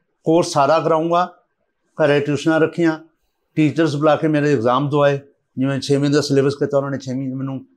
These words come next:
approve ਕਰਤਾ ਦੋ ਮਹੀਨਿਆਂ 'ਚ ਹੀ। ਫਿਰ ਸੱਤਵੀਂ ਦਾ ਕੀਤਾ, ਅੱਠਵੀਂ। ਫਿਰ ਮੈਂ ਨਵੰਬਰ ਦੇ ਮਹੀਨੇ 'ਚ ਨੌਵੀਂ ਦੇ ਮਤਲਬ ਪੜ੍ਹਾਈ ਸ਼ੁਰੂ ਕੀਤੀ।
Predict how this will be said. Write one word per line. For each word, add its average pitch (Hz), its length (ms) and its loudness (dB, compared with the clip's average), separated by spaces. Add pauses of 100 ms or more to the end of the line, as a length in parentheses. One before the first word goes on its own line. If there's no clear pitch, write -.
(220)
approve 127 320 -2
ਕਰਤਾ 131 340 0
ਦੋ 127 180 0
ਮਹੀਨਿਆਂ 117 300 -4
'ਚ 107 60 -10
ਹੀ। 110 160 -10 (420)
ਫਿਰ 147 160 0
ਸੱਤਵੀਂ 147 360 -2
ਦਾ 151 120 0
ਕੀਤਾ, 147 260 0
ਅੱਠਵੀਂ। 143 140 -2 (300)
ਫਿਰ 196 200 2
ਮੈਂ 190 160 0
ਨਵੰਬਰ 170 460 2
ਦੇ 208 100 4
ਮਹੀਨੇ 156 300 2
'ਚ 143 200 0 (800)
ਨੌਵੀਂ 151 400 0
ਦੇ 139 300 0 (180)
ਮਤਲਬ 139 380 -2
ਪੜ੍ਹਾਈ 135 320 0
ਸ਼ੁਰੂ 143 280 -6
ਕੀਤੀ। 127 420 -6